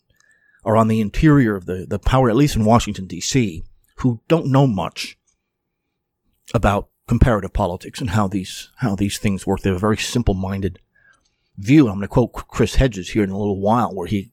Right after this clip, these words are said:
goes into great detail about how simple-minded, uh, these people are, pretended to be interested in a two-state solution, except that the Palestinian state that they advocated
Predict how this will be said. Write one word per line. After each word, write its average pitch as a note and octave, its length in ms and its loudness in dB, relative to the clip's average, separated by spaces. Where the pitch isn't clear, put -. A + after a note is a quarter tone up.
goes B2+ 200 2
into F#2 120 -8
great A2 200 0
detail B2 380 0
about G2 200 -2
how A2 120 0
simple-minded, F#2+ 720 -2
uh, A2+ 120 0
these G#2+ 180 0
people F2 320 -4
are, A#2 340 2
pretended C#3+ 580 2
to - 60 -6
be G#2 180 0
interested A2 340 -2
in F#2+ 120 -4
a F2+ 40 -4
two-state G#2+ 520 0
solution, B2+ 420 0
except F#2+ 280 -4
that - 100 -14
the - 60 -12
Palestinian A#2 640 0
state - 320 -2
that - 120 -8
they F2 160 -4
advocated F#2+ 640 -4